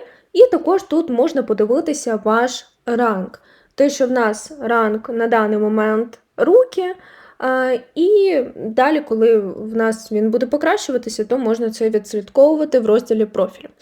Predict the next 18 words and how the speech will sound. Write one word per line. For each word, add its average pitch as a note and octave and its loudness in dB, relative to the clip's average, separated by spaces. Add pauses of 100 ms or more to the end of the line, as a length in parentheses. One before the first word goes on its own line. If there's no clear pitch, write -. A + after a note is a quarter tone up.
(400)
Таким A#4 6
чином, C4+ 0
активність C4 -4
максимально C#4 0
проста, D4+ 0
виконуємо C#4 0
прості C#4 -2
дейлі A3 2
завдання, C#4+ 0
розпочинаємо A#3 -2
ноду C4+ 0 (320)
без B3 4
завантаження B3 0
будь-якого A3 -2
розширення, E4+ 0
просто B3 0
на G#3+ -2
сайті, F4 -4